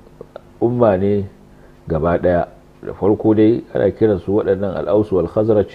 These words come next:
wanda suka riƙe, suka, suka riƙe musulunci,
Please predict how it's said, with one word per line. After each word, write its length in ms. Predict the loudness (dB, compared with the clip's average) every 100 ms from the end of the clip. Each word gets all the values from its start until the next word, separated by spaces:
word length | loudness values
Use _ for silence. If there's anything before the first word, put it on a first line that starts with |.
| -18 -20 -20 -16 -10
wanda 160 | -6
suka 240 | -6 0 2
riƙe, 500 | 0 0 0 0 -4 -10
suka, 420 | -8 -2 2 2 0 -8
suka 320 | -10 -2 0
riƙe 240 | 0 -4
musulunci, 720 | -4 -2 2 4 2 0 -2